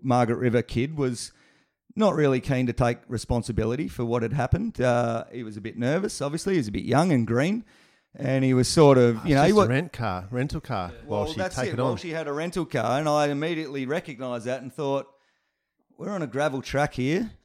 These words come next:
Speaker 1: Um, whether it's recognised by the rental car insurance company as a real road or not is a very grey area, something that you don't wanna have to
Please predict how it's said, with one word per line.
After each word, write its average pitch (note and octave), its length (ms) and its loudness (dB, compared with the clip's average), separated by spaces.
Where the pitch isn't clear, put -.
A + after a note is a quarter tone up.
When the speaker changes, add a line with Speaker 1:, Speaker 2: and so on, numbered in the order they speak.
Speaker 1:
Um, B2 600 0
whether D#3+ 640 2
it's C#3 160 0
recognised C#3+ 1000 -2
by D3 180 -6
the E3+ 140 -2
rental D3 320 -2
car C#3+ 300 4
insurance C3+ 420 0
company C3 440 -2
as C#3 260 0
a B2+ 60 2
real B2 320 0
road B2+ 280 0
or B2+ 80 -2
not C3+ 280 -6
is A2+ 220 -6
a A2 60 -4
very B2+ 480 0
grey A#2+ 320 0
area, C#3 320 0
something C#3+ 340 0
that B2 160 2
you B2 100 -2
don't D3 360 -2
wanna A#2 220 0
have A#2+ 180 0
to A2 300 -2